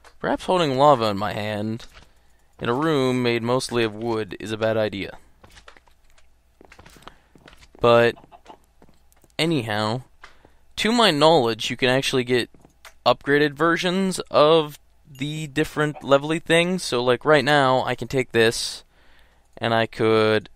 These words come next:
theoretically enchant it with my thirteen levels.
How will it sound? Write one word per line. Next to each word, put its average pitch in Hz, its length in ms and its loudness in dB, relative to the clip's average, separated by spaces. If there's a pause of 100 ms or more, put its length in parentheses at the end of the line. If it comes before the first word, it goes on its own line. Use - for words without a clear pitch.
(680)
theoretically 117 720 0
enchant 113 500 -2
it 110 200 0 (1600)
with 110 440 -6
my 107 320 -4
thirteen 156 600 -6
levels. 104 540 -6